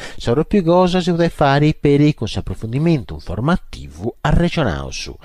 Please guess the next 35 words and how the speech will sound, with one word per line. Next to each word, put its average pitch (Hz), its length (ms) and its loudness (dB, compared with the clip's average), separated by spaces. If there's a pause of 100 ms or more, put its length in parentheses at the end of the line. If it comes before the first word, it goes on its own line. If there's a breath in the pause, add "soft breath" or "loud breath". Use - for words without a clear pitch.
(260 loud breath)
E - 100 2
proprio 220 320 4
a 156 80 4
Regionausu 135 760 2
da 120 80 2
andare 98 380 2
in 98 80 -6
onda 101 320 -2
luego, 117 720 2
dunque 104 420 -2
se 87 180 0
barrai 101 480 2
ancora 113 280 -2
sa 151 100 2
scurta, 240 520 2
barrai 98 540 2
ancora 92 460 -2
sintonizzato 95 760 0
su 120 280 0
con 92 400 -4
Radio 143 480 2
Stella. 160 680 -2 (180)
Un 208 200 2
saluto 117 240 2
manno 107 380 0
di 76 100 -6
Vamarongiu, 127 720 0
grazie 92 420 0
a 82 120 -4
tutti 85 320 -12
su 80 200 -10
questa - 220 -8
complacenza 165 920 0
e 156 140 0
adiosu. 76 760 -4